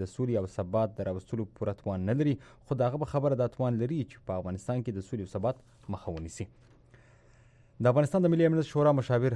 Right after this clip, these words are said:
حمدالله محب تاشکند ته تللی چې د ازبکستان له چارواکو سره وویني. د ازبکستان د بهرنیو چارو وزیر له ملا برادر سره هم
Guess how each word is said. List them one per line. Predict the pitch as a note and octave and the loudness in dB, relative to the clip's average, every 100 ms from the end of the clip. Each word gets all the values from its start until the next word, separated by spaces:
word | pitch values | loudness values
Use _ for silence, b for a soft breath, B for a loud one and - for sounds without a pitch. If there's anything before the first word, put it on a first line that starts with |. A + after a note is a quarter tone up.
| F#2+ | 0
حمدالله | A2 A2+ A#2+ A2+ | 0 4 4 4
محب | G#2 C3+ - - | 2 0 -4 -2
تاشکند | G2 - D3 C#3 | -2 0 -2 -2
ته | C#3+ | 0
تللی | C#3 C3+ | 0 0
چې | A#2 G#2 | 0 2
د | G2+ | 2
ازبکستان | F#2 G2+ F#2+ - B2+ | 2 -2 -2 0 0
له | G#2 | 0
چارواکو | G2 F#2 F#2+ - | 0 0 0 -4
سره | F2 E2 | -6 -4
وویني. | E2+ F2 E2 - | -2 -2 -4 -8
د | G2 | -4
ازبکستان | F#2 F#2+ - G#2 G2 | -2 -2 0 0 2
د | |
بهرنیو | F#2 F#2+ G#2 | 2 0 0
چارو | G#2 G2 F#2+ | -2 -2 0
وزیر | G2+ B2 G2 | 0 0 0
له | F2+ | -2
ملا | F2+ F2+ | -2 0
برادر | F#2 G2+ F#2+ | 0 0 -2
سره | G2 | -2
هم | G2+ | 0